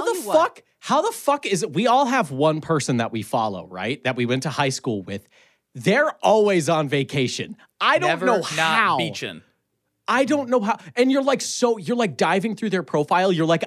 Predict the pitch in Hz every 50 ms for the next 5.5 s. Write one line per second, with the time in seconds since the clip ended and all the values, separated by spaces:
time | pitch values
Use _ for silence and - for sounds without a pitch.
0 | - - 226 240 196 - - _ - 202 226 262 277 302 262 202 185 196 226 220
1 | 165 139 165 165 165 156 143 151 135 113 110 151 160 110 - - - - _ _
2 | - 131 - 180 190 202 240 202 220 208 226 262 302 480 508 523 - - - -
3 | - - - _ - 185 247 254 208 - 180 190 190 185 175 185 220 247 226 196
4 | 160 151 143 202 220 151 123 131 139 - 160 143 - - 160 151 151 160 151 135
5 | 123 165 170 190 208 196 185 170 160 139